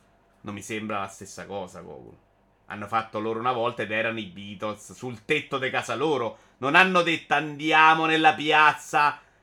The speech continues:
Nella loro idea non si sarebbe quasi accorto nessuno. Anche perché spesso giovani inesperti, solo assenza di una struttura dietro può essere problematica. Eh, un po' sì. Alfiere Nero, per i numeri grossi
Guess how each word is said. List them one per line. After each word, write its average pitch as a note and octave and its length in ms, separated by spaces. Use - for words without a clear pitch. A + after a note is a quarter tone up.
Nella D#3 300
loro F3 220
idea F3 420
non D3+ 200
si - 120
sarebbe D3+ 360
quasi D#3 240
accorto C#3+ 420
nessuno. B2+ 680
Anche E3 240
perché F3+ 220
spesso E3 380
giovani D#3 260
inesperti, D3+ 680
solo D#3 280
assenza C3 480
di A2+ 60
una A#2+ 120
struttura C#3 480
dietro A2 260
può A2 120
essere G2+ 260
problematica. F#2+ 680
Eh, C#4 40
un C4 140
po' D3+ 160
sì. E2+ 260
Alfiere D3+ 360
Nero, A#2 240
per B2 100
i C#3+ 80
numeri D#3+ 300
grossi D3 520